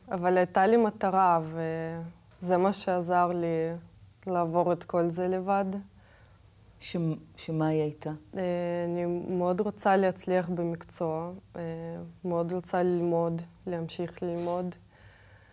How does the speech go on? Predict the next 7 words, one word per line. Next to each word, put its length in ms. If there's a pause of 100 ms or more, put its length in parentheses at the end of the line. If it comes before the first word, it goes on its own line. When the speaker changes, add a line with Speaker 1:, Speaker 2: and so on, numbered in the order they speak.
(280)
Speaker 1:
וזה 800
מה 120
שהחזיק 560
אותי 240
לאורך 420
כל 160
הדרך. 680